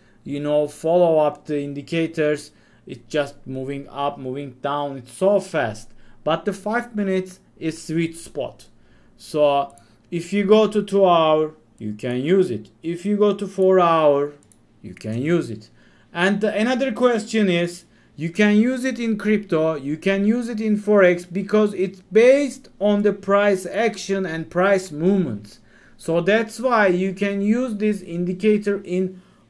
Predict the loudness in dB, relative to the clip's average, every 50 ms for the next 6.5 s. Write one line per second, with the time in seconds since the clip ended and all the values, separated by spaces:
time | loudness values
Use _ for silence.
0 | _ _ 0 2 4 4 4 2 2 0 0 0 0 -2 -4 -4 -8 -12 -18 -20
1 | -20 -20 _ _ _ _ _ _ _ _ _ _ _ _ _ _ _ -20 _ _
2 | -2 0 0 0 -2 -6 -12 -20 -20 -20 _ _ -4 0 2 4 4 4 2 0
3 | 0 0 2 2 2 2 0 2 2 4 4 6 4 2 0 -2 -8 _ _ _
4 | _ _ _ -8 -8 -8 0 4 6 8 8 8 6 4 -2 -10 -16 -20 _ _
5 | _ _ _ -20 -10 0 2 4 4 4 2 0 -2 -4 -6 -10 -16 -18 -18 -18
6 | -8 0 2 2 2 2 0 -2 -8